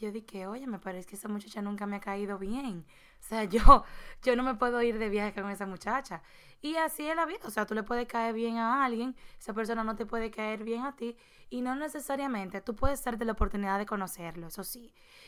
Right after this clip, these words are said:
Y tú decidir si te cae bien o no. No por la primera, el primer cover de la portada, primer cover de la portada, wow, la primera portada,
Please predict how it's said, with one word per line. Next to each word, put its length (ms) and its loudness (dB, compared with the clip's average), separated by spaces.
Y 120 -8
tú 200 -4
decidir 640 -4
si 160 -6
te 140 -6
cae 220 -4
bien 180 -4
o 80 -4
no. 260 -6
No 340 0
por 140 0
la 140 0
primera, 800 4
el 140 -4
primer 320 -2
cover 320 2
de 80 2
la 100 2
portada, 540 4
primer 260 -10
cover 220 -4
de 80 -6
la 100 -6
portada, 380 -6
wow, 160 -8
la 140 -4
primera 320 -2
portada, 520 2